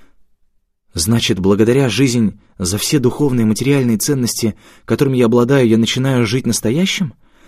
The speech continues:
«Да, ты концентрируешься на том, что есть сейчас. Не сожалея о прошлом и не волнуясь о будущем, ты чувствуешь вкус настоящего, и жизнь твоя обретает смысл и полноту.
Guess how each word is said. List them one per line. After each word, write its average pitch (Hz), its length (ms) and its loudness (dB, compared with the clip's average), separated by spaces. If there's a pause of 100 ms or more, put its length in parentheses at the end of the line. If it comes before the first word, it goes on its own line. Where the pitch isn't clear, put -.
(200)
«Да, 175 640 2 (380)
ты 190 160 2
концентрируешься 180 960 4
на 123 140 2
том, 165 260 4
что 139 380 2 (280)
есть 120 460 2
сейчас. 113 800 -2 (100)
Не 120 120 0
сожалея 170 520 4
о 151 40 0
прошлом 156 480 4
и - 20 0
не 147 80 4
волнуясь 160 440 4
о 151 60 4
будущем, 143 440 4
ты 160 100 2
чувствуешь 160 640 2 (380)
вкус - 340 0
настоящего, 131 680 0
и 110 120 6
жизнь 139 380 4
твоя 127 240 4
обретает 147 440 4
смысл 147 380 0
и 135 40 2
полноту. 139 600 2